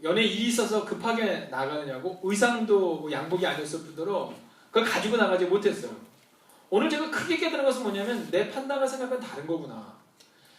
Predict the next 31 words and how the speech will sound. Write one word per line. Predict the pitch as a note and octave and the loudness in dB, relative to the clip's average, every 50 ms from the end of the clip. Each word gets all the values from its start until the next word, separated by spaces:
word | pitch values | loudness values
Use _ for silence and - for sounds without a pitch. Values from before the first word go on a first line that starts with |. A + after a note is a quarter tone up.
| _ _ | _ _
세연교회 | - - C4 C#4 D4 D4 D4 C#4+ - C4+ C4 | -12 -4 -2 0 2 2 0 0 2 4 4
앞을 | B3 A3+ A3+ A#3+ G#3+ | 4 4 2 0 -2
지나갈 | - G3 G3+ G3+ G3+ G3+ G3+ | -2 -2 -2 0 0 0 0
때마다 | G#3 G#3 G#3 G#3+ - | 0 0 0 -2 -2
어떤 | D3+ D#3 - G#3 G3+ | -2 -4 -4 -4 -4
사람은, | F#3+ F#3+ F3 E3+ D#3+ | -2 -4 -4 -6 -6
"아이, | - C3+ C#3 | -6 -8 -6
뭐하러 | C#3+ D#3 F#3 G#3+ B3 A#3+ | -4 -2 -2 -2 -2 -2
저 | A#3 A3 | -4 -8
돈 | - C#3+ D3 E3 F#3+ | -8 -10 -10 -6 -4
내고 | A3 A#3 A#3+ A#3 G3+ | -4 -4 -4 -4 -2
그걸 | G3 F#3 E3+ | -2 -2 -2
써나?" | F3+ F3+ F3+ - - - - - - - - - _ _ | -4 -6 -8 -8 -12 -18 -20 -20 -20 -20 -20 -20 _ _
오늘 | D#3+ F#3 G3+ F#3 | 2 2 4 4
저는 | F3+ F3+ F3 | 4 2 0
정말 | C#3+ C#3+ C#3 C#3 C3+ | -2 -6 -6 -8 -8
너무 | C3 B2 C3 D#3 E3 - | -8 -8 -6 -6 -6 -6
크게 | - - - G#3 - | -6 -2 0 0 0
놀랐습니다. | - B2 B2 B2+ B2 - - - - - - - - - - - - - | 0 -4 -6 -8 -10 -10 -14 -16 -18 -18 -20 -20 -16 -12 -10 -10 -10 -8
아, | - - - - - - C3+ C#3+ C#3+ - - - - - _ _ _ _ - - - _ - | -8 -8 -6 -6 -6 -6 -6 -8 -10 -12 -14 -18 -20 -20 _ _ _ _ -20 -20 -20 _ -4
교회 | - G#3+ A3+ C4+ B3+ A3 | -2 2 4 4 4 4
이름 | G3+ G3+ B3 C4 B3+ - | 2 0 0 0 0 2
때문에 | B3+ B3 A#3 A#3 A#3+ A#3 G#3 F#3+ | 2 2 2 4 0 0 0 0
이 | G3+ A3+ A3+ A3+ | 0 0 0 0
두 | G#3 G3+ | -2 -4
친구들이 | - A3 A3 A3 A3 A#3 A#3+ A#3 | -4 -4 -4 -4 -2 -2 -2 -2
그 | A#3 A#3+ B3+ C4 C4 B3+ B3+ A#3+ G#3+ - | -2 0 2 2 4 4 4 2 2 0
복음에 | - G3+ G3+ A3 A#3+ B3 A#3 A3 | 0 -2 -2 2 4 4 4 4
대한 | A3+ A3 G#3 | 4 2 2
얘기가 | F3+ E3+ E3 G3 F#3 | 2 2 2 2 0
시작되고, | - - A3+ - - G#3+ F#3+ F#3 A#3 C#4+ F4 - - - - | 0 -2 -4 -2 0 0 0 2 2 0 0 -2 -6 -12 -18